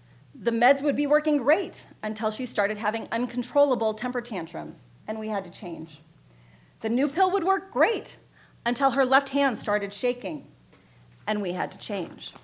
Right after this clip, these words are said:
The next med would work great until she was having trouble focusing again, and we needed to change the dosage. It's been scary, it's been exhausting, but at the end of the day, the medication still makes a world of difference.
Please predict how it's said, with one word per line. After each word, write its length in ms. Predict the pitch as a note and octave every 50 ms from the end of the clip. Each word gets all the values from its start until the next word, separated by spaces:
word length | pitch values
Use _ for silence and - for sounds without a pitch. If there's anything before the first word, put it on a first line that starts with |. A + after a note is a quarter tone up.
| - - - - - - - - - - _ _ _ _ _ _ -
The 100 | - A3
next 320 | A3 A#3 B3+ C#4+ C#4+ - -
med 220 | C4 C4+ C4+ A#3+
would 140 | C#4 C4+ B3+
work 220 | C#4+ C#4+ C#4+ -
great 440 | - B3+ C#4+ F4+ - - - - - - - - - - - -
until 300 | - A#3 B3 - D4+ D4
she 140 | D4 E4+ E4
was 140 | D4+ E4 -
having 260 | D#4 D4+ D4+ D4+ D4
trouble 260 | D4 D4+ D4+ - D4+
focusing 500 | D4 - D#4 D4+ D#4 G4+ - - C#4+ B3
again, 520 | G#3 F3+ F#3 F3+ E3+ F#3 B3 C#4 C#4 - - - - - - - - _ _ _ -
and 120 | - A3 A3
we 80 | A3+
needed 280 | A#3 A#3 A3 G#3 G#3+ G3+
to 60 | A3+
change 340 | G#3 - B3 G#3+ G#3 G3 F3+
the 80 | G#3+ G3+
dosage. 600 | G#3+ F#3 F#3+ F#3 - - D#3 D#3 - - - - _ _ _ _ _ _ - - - - - - _ _ _ _
It's 160 | - C4+ C4+ -
been 160 | C#4 C4+ A3
scary, 680 | - - - - G3+ G3+ G3 G#3 A3 B3 C#4+ C#4+ C4+ - -
it's 140 | - G#3 -
been 160 | - G#3 F#3+
exhausting, 840 | F3+ F#3 F3+ G3+ G3 F3 F3 F3+ - - - C4 C#4 D#4 E4 D#4+ - - - - - _ - - - - - - -
but 120 | - C4+ D#4+
at 100 | D#4 D4+
the 160 | D4 C#4 -
end 200 | - A#3 C4+ C#4+
of 120 | E4 C#4+
the 80 | C#4+ C#4
day, 400 | F#3+ G#3+ G3+ G#3+ C4 E4+ F#4+ - - - - - -
the 80 | C4+ B3
medication 680 | A#3+ A#3+ A#3+ A#3+ C4 B3+ - C#4 C#4 C4+ - D#4 C#4
still 420 | C#4 - - - - D4 C#4+ D4+ D4
makes 340 | C#4 B3 A#3+ - - - - -
a 60 | G3
world 280 | E3+ F3+ F#3 F#3 F#3
of 120 | G3 F#3+ E3+
difference. 560 | F3 F#3 F#3 - F3+ - - - - - -